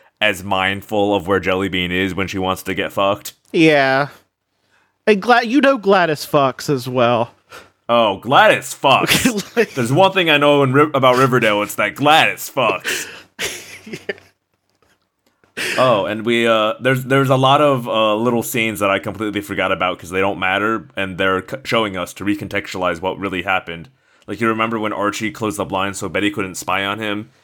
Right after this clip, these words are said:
Speaker 1: and said he had something to tell his mom, and he thought he was gonna tell them that they helped hide Jughead's body because Betty murdered him? No, it was Archie telling the, uh, her about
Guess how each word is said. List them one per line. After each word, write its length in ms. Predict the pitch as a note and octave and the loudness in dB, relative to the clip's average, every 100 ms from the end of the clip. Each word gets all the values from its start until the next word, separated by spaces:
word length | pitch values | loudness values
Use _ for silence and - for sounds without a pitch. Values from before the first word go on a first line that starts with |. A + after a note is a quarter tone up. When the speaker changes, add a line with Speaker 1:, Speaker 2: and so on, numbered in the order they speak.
| _ | _
Speaker 1:
and 180 | - G2+ | -6 -4
said 160 | G#2 G#2 | -4 -2
he 60 | |
had 120 | G#2+ G2 | -2 -2
something 240 | G2+ G2+ | -6 -8
to 40 | |
tell 140 | G2+ F#2+ | -4 -6
his 100 | E2 | -4
mom, 340 | F2+ F2+ G2 | -4 -2 -2
and 100 | G2 | -4
he 60 | D#2+ | -6
thought 100 | F#2 | -6
he 40 | |
was 80 | F2+ | -6
gonna 140 | F#2+ F2 | -8 -8
tell 220 | - F#2+ | -4 -2
them 240 | F#2+ F#2+ | -2 -4
that 260 | F2 E2+ - - | -6 -6 -8 -10
they 320 | E2+ F2+ F2+ | -4 -2 -2
helped 260 | F#2 F2+ - | -4 -6 -4
hide 240 | F2+ F2+ | -4 -2
Jughead's 360 | F2+ F2 F2 - | -6 -6 -10 -6
body 360 | F2+ F2+ G2 | -4 -2 -4
because 360 | E2+ E2 F#2 D2+ | -6 -8 -10 -8
Betty 260 | F2 F2 | -6 -6
murdered 320 | F2+ F2+ G2 A2 | -4 -4 -2 -2
him? 260 | B2 C3 C3 - _ - | -2 -4 -8 -18 _ -8
No, 400 | C#3+ F#3 F#2 - - | 0 2 2 -4 -4
it 60 | |
was 180 | A#2+ G#2 | -2 0
Archie 260 | B2 B2+ C3 | 0 0 0
telling 400 | B2+ A#2+ A2+ G#2+ | 0 0 0 0
the, 60 | |
uh, 480 | G#2+ - G#2+ G2+ F#2+ | 0 0 0 2 2
her 320 | A2 G#2+ G#2+ | 2 2 2
about 500 | G2 F#2 G2 G2 G2 | 0 2 2 0 -4